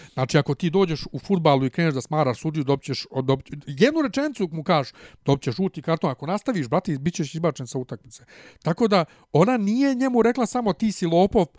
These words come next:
pa kao: „Dobila sam grešku.” Ne, ženo, ti si njega smarala pola sata da on mora tebi da se izvini i ti si sebe postavljala iznad cijele organizacije. Ti ćeš da odlučuješ ko će tebi bit sudija na sljedećem,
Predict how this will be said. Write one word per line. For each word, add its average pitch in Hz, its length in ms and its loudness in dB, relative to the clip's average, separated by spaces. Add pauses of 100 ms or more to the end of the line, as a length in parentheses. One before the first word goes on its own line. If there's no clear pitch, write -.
(240)
pa 165 160 2
kao: 170 300 6 (180)
„Dobila 151 420 4
sam 139 240 -6
grešku.” 123 440 -4
Ne, 226 260 4
ženo, 202 260 2
ti 208 160 -4
si - 140 -8
njega 226 240 -2
smarala 202 560 2
pola 202 260 2
sata 196 340 -4
da 170 80 -4
on 196 120 -2
mora 202 200 0
tebi 185 200 -4
da 151 100 -8
se - 140 -10
izvini 190 280 -2 (300)
i 147 80 -4
ti 190 180 2
si - 100 -2
sebe 185 260 2
postavljala 180 520 2
iznad 175 240 -2
cijele 175 240 0
organizacije. 143 580 0
Ti 226 200 4
ćeš 185 160 2
da 170 80 2
odlučuješ 175 420 2
ko 190 140 -2
će 170 140 -4
tebi 160 240 -4
bit 160 280 -4 (320)
sudija 180 460 0
na 139 100 -4
sljedećem, 147 600 -4